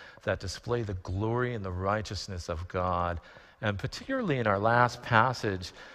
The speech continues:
uh, he talked about God's glory being revealed in the throne room of heaven in Revelation five, and how there's this very real sense of God's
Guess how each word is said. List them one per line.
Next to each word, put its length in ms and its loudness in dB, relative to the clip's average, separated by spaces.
uh, 220 8
he 200 -2
talked 340 4
about 340 4
God's 380 6
glory 360 2
being 300 -4
revealed 920 0
in 160 0
the 120 0
throne 460 0
room 300 -2
of 160 -2
heaven 680 4
in 120 -8
Revelation 600 0
five, 640 0
and 80 2
how 160 6
there's 260 0
this 160 -2
very 380 4
real 320 2
sense 400 0
of 100 -2
God's 460 2